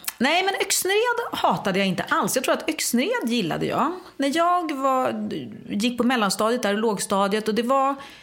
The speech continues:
man kan ju ha tur och otur när man hamnar i små, små byhålor. Men jag hade ju tur att i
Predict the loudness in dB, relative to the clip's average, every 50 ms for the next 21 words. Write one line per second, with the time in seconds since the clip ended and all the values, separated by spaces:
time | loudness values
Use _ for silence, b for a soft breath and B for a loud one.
0 | B B B B B B _ -2 -2 0 0 0 0 0 0 0 0 0 -2 -2
1 | 0 0 0 0 0 0 -2 0 0 0 0 2 2 2 2 0 0 0 0 0
2 | 0 0 -2 -2 -2 0 0 0 -2 -2 -2 -2 -2 0 -2 -2 -2 0 0 0
3 | 0 2 2 0 0 2 0 0 0 0 -2 -4 -6 -12 -20 _ _ -6 -4 0
4 | 0 0 0 0 0 -2 -4 -4 -4 -4 -2 -2 -2 -2 -4 -6 -4 -6 -2